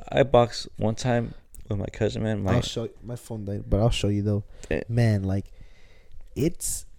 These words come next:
Speaker 2: it's like boxing. It's, it's hard. It's hard.
Speaker 1: Yeah, he,
Speaker 2: 'Cause
Speaker 1: you,
Speaker 2: you
Speaker 1: you,
Speaker 2: have
Speaker 1: the
Speaker 2: to, you have
Speaker 1: cardio,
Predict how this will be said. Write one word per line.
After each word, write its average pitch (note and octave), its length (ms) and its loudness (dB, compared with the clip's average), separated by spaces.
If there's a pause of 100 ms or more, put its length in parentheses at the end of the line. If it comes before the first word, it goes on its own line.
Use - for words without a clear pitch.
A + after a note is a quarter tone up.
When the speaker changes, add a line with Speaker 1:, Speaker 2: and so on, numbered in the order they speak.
(120)
Speaker 2:
it's - 220 -4
like F3 340 -2 (540)
boxing. C#3+ 720 2
It's, - 360 -8
it's A#2+ 180 -2
hard. G#2+ 300 0 (480)
It's A2+ 120 -2
hard. A2 280 2
Speaker 1:
Yeah, F#2+ 160 2
he, F#2+ 180 0 (180)
Speaker 2:
'Cause A2+ 280 2
Speaker 1:
you, A#2+ 140 2
Speaker 2:
you - 60 -2
Speaker 1:
you, E2+ 60 -2
Speaker 2:
have C3 200 2
Speaker 1:
the - 60 2
Speaker 2:
to, - 40 6
you - 60 0
have - 60 -4
Speaker 1:
cardio, G#2+ 260 12